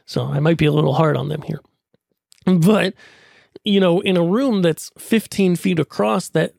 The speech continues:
they're shooting to a projection screen, keep in mind that it's gonna look extra bright, and a projection screen is better than a blank wall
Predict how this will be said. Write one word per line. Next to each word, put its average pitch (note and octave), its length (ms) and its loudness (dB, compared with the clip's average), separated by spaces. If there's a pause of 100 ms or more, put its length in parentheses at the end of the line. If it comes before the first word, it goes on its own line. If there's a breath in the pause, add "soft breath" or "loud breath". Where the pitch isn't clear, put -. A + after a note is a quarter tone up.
(120)
they're D#3 120 0
shooting E3 320 0
to D#3 100 0
a C#3 80 -2
projection D#3+ 540 -4
screen, C#3 320 -10 (560)
keep C4 260 -2
in A#3+ 100 2
mind F#3 380 2
that D3+ 220 0
it's - 180 -4
gonna F3 220 2
look E3 240 0
extra E3+ 340 -2
bright, F#3+ 380 0 (720)
and F#3 320 2
a F3+ 80 0
projection G#3+ 600 -2
screen C#3+ 500 -6
is D#3 160 0
better E3+ 300 0
than D#3 340 0 (100)
a D3+ 120 0
blank E3 340 0
wall D#3 480 2